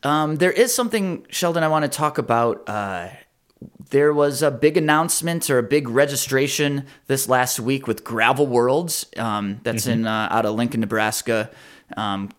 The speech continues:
Speaker 1: coming up in August, I think. But
Speaker 2: August twenty-first.
Speaker 1: but they did a big, um,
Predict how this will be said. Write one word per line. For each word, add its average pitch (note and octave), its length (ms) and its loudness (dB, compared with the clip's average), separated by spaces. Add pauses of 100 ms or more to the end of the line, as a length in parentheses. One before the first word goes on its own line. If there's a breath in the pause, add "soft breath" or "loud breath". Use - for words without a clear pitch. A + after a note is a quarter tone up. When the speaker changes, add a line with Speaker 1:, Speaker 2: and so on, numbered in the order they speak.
(120)
Speaker 1:
coming F3 260 -4
up E3 140 -2
in A2 220 -6
August, B2 520 0
I E2+ 60 -10
think. - 520 -18 (300)
But C3+ 100 2
Speaker 2:
August A2+ 320 0
twenty-first. B2+ 720 -4
Speaker 1:
but C#3 180 0
they F#3+ 200 4
did F#3+ 160 2
a F3+ 60 2
big, D3+ 540 0 (380 soft breath)
um, A#2 420 -2